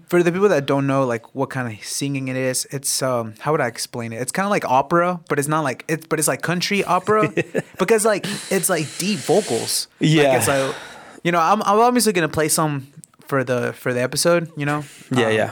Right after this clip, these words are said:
Speaker 1: on, you know, post edit, but it's very, like, it's dope. Like,
Speaker 2: Yeah,
Speaker 1: he,
Speaker 2: yeah, yeah.
Speaker 1: like, nobody, when people, when other people sing, like, it just don't hit the same. Like, his voice in general, like, it, he don't really even have to have a lot of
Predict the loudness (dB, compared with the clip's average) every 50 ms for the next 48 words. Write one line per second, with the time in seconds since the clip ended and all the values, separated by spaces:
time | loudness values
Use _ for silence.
0 | -6 -8 -8 -8 -6 -6 -8 -8 -8 -8 -8 -8 -8 -6 -4 -6 -6 -8 -8 -6
1 | -6 -6 -6 -6 -10 -16 _ _ _ _ _ _ _ _ _ -2 0 0 0 -2
2 | -2 -4 -8 _ _ _ _ _ _ -2 0 2 2 2 2 0 2 2 2 2
3 | 0 -4 -10 -18 -20 _ _ _ _ _ _ _ _ _ _ _ -4 -4 -4 -2
4 | 0 2 4 4 4 4 2 0 0 2 4 4 6 6 4 4 4 4 4 4
5 | 4 4 2 2 2 0 2 0 2 2 2 2 2 -2 -6 -4 -2 -2 -2 -2
6 | -2 -2 -2 0 2 0 0 0 -4 -4 -2 0 0 0 0 -2 -2 -4 -4 -2
7 | 0 0 0 -2 -2 0 0 0 -2 -2 -6 _ -20 -20 -20 -20 -20 -20 -20 -20
8 | -20 -20 _ _ -4 0 0 0 0 2 0 0 0 0 -2 0 0 -2 -2 0
9 | 0 0 0 0 0 -2 0 0 2 2 4 4 4 2 0 0 -2 -2 -4 -4
10 | -2 -2 0 0 2 2 2 2 0 0 -2 -2 -2 -4 -4 -4 -2 -2 0 2
11 | 2 4 4 2 2 2 2 0 0 -2 -2 -2 -4 -2 -2 -2 -2 0 0 0
12 | 0 -2 -2 -6